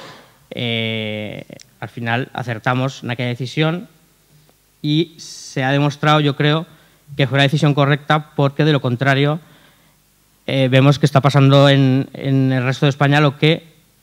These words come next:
creemos que, eh, con aquel ajuste hubiera pasado en Calanda, que es más subida de impuestos, más ahogo a todas las familias y un recorte mayor de todos los servicios.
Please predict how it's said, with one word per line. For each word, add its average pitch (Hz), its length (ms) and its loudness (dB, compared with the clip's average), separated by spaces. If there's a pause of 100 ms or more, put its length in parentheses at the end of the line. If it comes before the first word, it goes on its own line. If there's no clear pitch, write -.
creemos 131 400 2
que, 147 400 2
eh, 127 140 -6
con 131 140 -2
aquel 135 880 0
ajuste 147 520 -2 (440)
hubiera 131 240 0
pasado 135 200 -2
en 135 60 0
Calanda, 113 360 -4
que 113 60 -10
es 113 100 -10
más 120 180 -4
subida 127 240 2
de 123 60 2
impuestos, 147 580 2
más 120 220 -6
ahogo 123 460 -4
a 107 80 -10
todas 120 180 -6
las 127 120 -6
familias 127 460 -6 (480)
y 127 120 -2
un 135 100 2
recorte 127 380 -2
mayor 123 420 -2 (760)
de 123 200 -6
todos 123 240 -6
los 120 120 -8
servicios. 101 600 -16